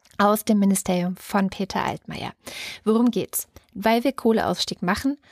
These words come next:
müssen natürlich die großen Energieunternehmen, in erster Linie die ostdeutsche leag und, äh, die westdeutsche R W E, entschädigt werden. Ne? Also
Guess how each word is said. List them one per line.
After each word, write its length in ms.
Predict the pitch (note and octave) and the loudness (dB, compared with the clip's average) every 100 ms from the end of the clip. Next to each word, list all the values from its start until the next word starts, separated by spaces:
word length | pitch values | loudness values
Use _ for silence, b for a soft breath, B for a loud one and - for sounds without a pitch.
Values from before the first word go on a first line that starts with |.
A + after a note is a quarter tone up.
| b | b
müssen 320 | A3+ D4 D4+ | 2 2 4
natürlich 520 | B3+ G#3+ - A#3+ B3+ - | 2 2 0 0 0 -2
die 120 | F#3 | -4
großen 480 | G3 G#3 B3 - A3 | 2 4 4 2 -2
Energieunternehmen, 1200 | F#3+ G3 F3 G#3 A3 - - - E3+ F3 G3 G#3+ | 0 0 2 2 2 0 -6 -6 -4 -2 2 0
in 180 | - F3 | 0 -8
erster 320 | - F3+ - F#3+ | -6 -6 -2 -2
Linie 320 | F#3 F#3+ F3+ B B | 0 0 -2 B B
die 120 | G3 - | -2 0
ostdeutsche 600 | G3 - F#3+ - - E3+ | 0 0 0 0 -2 -2
leag 520 | E3 F#3+ C#4 F4+ - | 0 2 2 0 -2
und, 380 | A3 G#3+ - - | -2 0 -2 -2
äh, 320 | F#3+ F#3 F#3+ F#3+ - | 0 0 -2 -6 -2
die 160 | G3 F3+ | 2 4
westdeutsche 640 | F#3+ - G3 F3+ - - | 2 2 0 0 0 0
R 200 | E3 F3 | 0 0
W 60 | |
E, 300 | - G#3+ A#3 A#3+ B B | 0 2 0 -2 B B
entschädigt 720 | F3 F#3 - F#3+ F3 E3+ - | 0 2 2 2 2 2 -2
werden. 320 | - - - - | -8 -8 -10 -8
Ne? 120 | A#3 G4 | -4 0
Also 340 | G#3+ F#3+ - | 2 2 2